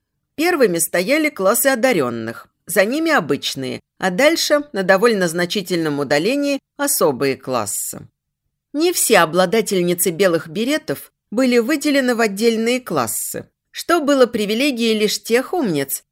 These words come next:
которые были исключительно сильны в таких дисциплинах, как химия, математика, физика, информатика. А всякие талантливые спортсменки, певички, художницы и стихоплетки, чьи способности в обычных дисциплинах не отличались в лучшую сторону,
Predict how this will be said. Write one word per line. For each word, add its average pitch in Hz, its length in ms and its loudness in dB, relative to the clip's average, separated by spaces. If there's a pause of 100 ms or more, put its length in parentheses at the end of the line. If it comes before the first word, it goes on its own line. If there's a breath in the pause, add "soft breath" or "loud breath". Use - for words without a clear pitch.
которые 262 460 -2
были 233 240 -2
исключительно 240 760 -2
сильны 226 420 -2
в - 60 -10
таких 208 380 -2
дисциплинах, 190 880 -4
как - 320 -4 (160)
химия, 294 540 -4 (100)
математика, 214 800 -4 (160)
физика, 220 600 -4 (160 loud breath)
информатика. 214 1000 -4 (600)
А 285 60 -2
всякие 285 440 0
талантливые 254 680 0
спортсменки, 285 760 -2
певички, 185 580 -4
художницы 156 800 0
и 147 80 2
стихоплетки, 233 840 -4 (160)
чьи 240 220 -2
способности 220 720 0
в 220 100 2
обычных 180 540 -2
дисциплинах 175 720 -2
не 175 140 0
отличались 208 680 -2
в 143 80 -6
лучшую 147 420 -2
сторону, 123 600 -4